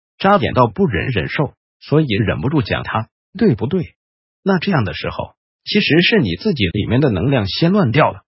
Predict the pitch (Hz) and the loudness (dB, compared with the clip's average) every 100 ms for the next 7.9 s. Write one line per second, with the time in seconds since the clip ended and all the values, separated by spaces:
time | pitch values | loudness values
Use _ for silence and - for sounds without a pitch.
0 | _ _ 95 127 131 95 - 151 90 110 | _ _ 0 2 2 -2 -4 -4 2 4
1 | 165 123 85 95 151 175 175 127 90 147 | 4 2 0 0 2 2 2 0 0 0
2 | 67 76 _ _ - - 143 170 110 - | 0 -6 _ _ -10 -4 0 0 -2 -6
3 | - _ _ 101 95 - 113 156 160 - | -12 _ _ 0 2 0 -2 0 2 2
4 | 170 131 156 110 127 117 - 117 87 76 | 2 2 2 2 2 0 0 -2 -2 -2
5 | 87 95 95 - _ _ _ _ _ - | -2 -2 -6 -18 _ _ _ _ _ -8
6 | - - 80 _ _ _ 160 156 160 113 | -6 -6 -10 _ _ _ 0 2 0 0
7 | - 220 - 214 - - 82 53 | 2 0 0 -2 -2 -4 -4 -8